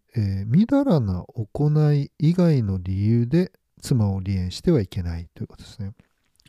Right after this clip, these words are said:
えー、別の言い方をすると、まあ、みだらな行いがあった場合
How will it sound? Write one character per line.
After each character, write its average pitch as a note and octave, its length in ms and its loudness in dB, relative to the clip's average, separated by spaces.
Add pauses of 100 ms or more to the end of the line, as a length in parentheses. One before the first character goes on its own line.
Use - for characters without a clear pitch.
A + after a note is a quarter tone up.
(540)
え A#2 140 -4
ー、 G2+ 40 -6
別 A#2+ 220 0
の E3 80 4
言 D#3 80 4
い - 20 -2
方 D3 220 0
を C3+ 40 2
す - 140 -6
る A2+ 100 -2
と、 C3+ 300 2
ま A#2+ 140 0
あ、 - 20 0
み C#3+ 140 2
だ A3 160 2
ら F#3 140 2
な G2+ 140 -2
行 D3 460 -2
い C#3+ 60 0
が C3 160 -2
あ - 40 0
っ - 20 0
た - 180 -8
場 F2 120 -8
合 E2+ 100 -10